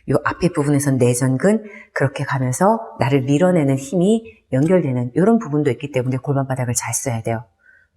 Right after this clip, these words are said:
또 마지막으로 하나 더. "도대체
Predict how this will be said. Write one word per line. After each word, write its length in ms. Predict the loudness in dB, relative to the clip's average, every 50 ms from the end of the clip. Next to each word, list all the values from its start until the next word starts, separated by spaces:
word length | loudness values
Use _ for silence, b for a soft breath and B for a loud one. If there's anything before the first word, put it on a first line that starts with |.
| _ _ _ -20 _ _ _ 0
또 260 | 0 0 0 -4 -8 -6
마지막으로 640 | -4 -2 -2 -2 -2 -2 -2 -2 -2 -4 -4 -6 -10
하나 280 | -8 -4 -2 -2 -2 -2
더. 280 | 0 -2 -2 -2 -2 B B B B B B B
"도대체 520 | -12 -12 -10 -10 -12 -12 -4 -4 -4 -4